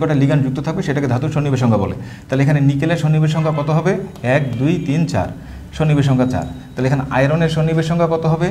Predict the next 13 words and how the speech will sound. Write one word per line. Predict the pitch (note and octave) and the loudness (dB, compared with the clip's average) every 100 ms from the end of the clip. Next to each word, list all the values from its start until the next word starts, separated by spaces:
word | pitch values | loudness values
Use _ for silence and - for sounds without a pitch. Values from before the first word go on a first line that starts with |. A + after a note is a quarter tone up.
| F#3 - - | -4 -8 -8
এক, | A#2+ B2+ D3+ - A2+ | -2 2 2 0 -2
দুই, | A#2+ D#3 F3+ - | 0 2 0 0
তিন, | C3+ D#3+ C#3 | 0 0 0
চার, | B2+ C#3 D3+ | 0 0 0
পাঁচ, | B2+ C3 B2+ | 2 2 0
ছয়, | G#2+ F#2 G2 | -4 -4 -2
সন্নিবেশ | B2+ C3+ B2+ | 0 0 2
সংখ্যা | C#3 C3 | 0 -2
ছয়, | G#2 | -2
কারণ | G#2+ C#3 | -4 -4
ছয়টা | D3 D3+ D3+ | 2 2 4
ligand | C#3 A#2+ F#2+ | 4 2 0
আছে। | - | -4